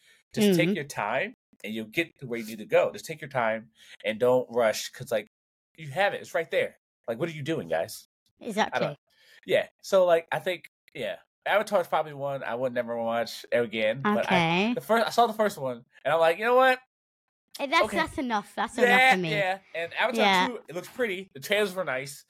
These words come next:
Speaker 1: I said,
Speaker 2: Yeah.
Speaker 1: "Wow." But not my
Speaker 2: Yeah,
Speaker 1: thing.
Speaker 2: isn't it? I watched the trailer and I was like,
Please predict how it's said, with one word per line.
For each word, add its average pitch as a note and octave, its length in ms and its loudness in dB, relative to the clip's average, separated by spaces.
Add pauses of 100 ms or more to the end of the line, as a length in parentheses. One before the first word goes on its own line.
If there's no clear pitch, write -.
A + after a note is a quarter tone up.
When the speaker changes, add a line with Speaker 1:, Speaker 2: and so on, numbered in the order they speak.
(120)
Speaker 1:
I A#3+ 80 -6
said, G#3 240 -6
Speaker 2:
Yeah. F3+ 440 2
Speaker 1:
"Wow." F#3+ 520 -2
But C3+ 160 -12 (600)
not F#3 160 2
my F4 100 4
Speaker 2:
Yeah, - 0 -
Speaker 1:
thing. F#4 220 2
Speaker 2:
isn't F4+ 180 -2
it? E4 180 2 (220)
I C#4+ 120 4
watched F#4+ 240 -4
the F4+ 80 -6
trailer F4+ 340 0
and A3+ 180 -4
I - 20 -2
was A#3 120 -8
like, A3 180 -2